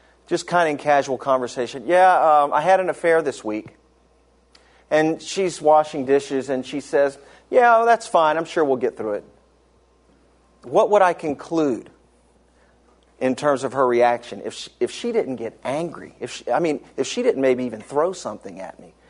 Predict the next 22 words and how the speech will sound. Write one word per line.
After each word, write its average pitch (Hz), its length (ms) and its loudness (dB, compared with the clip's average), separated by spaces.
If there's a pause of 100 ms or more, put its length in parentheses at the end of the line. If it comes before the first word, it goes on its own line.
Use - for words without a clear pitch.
(180)
I 156 100 2
would 196 180 2
think, 120 220 -4 (340)
"She - 220 -14
doesn't 143 320 -2
love 214 260 -2
me. - 160 -18 (640)
She - 140 -8
doesn't 131 280 0
really 143 220 0
care." 190 440 -6 (300)
There's 180 200 4
no 226 460 2 (260)
jealousy 175 680 2
there. 104 360 -4
There's 156 200 -4
no 185 280 2 (220)
zeal 135 800 2 (320)
for 190 220 4
our 185 160 0
marriage 196 680 2
if 156 260 4